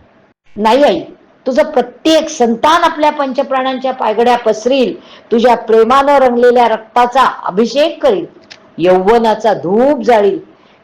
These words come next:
जीवनाचा नैवेद्य दाखवील आणि त्या स्वतंत्रतेला प्रसन्न करून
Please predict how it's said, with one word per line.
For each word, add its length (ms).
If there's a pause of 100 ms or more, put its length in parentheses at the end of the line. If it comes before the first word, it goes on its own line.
जीवनाचा 640
नैवेद्य 560
दाखवील 520 (520)
आणि 240
त्या 460 (440)
स्वतंत्रतेला 1400
प्रसन्न 580
करून 580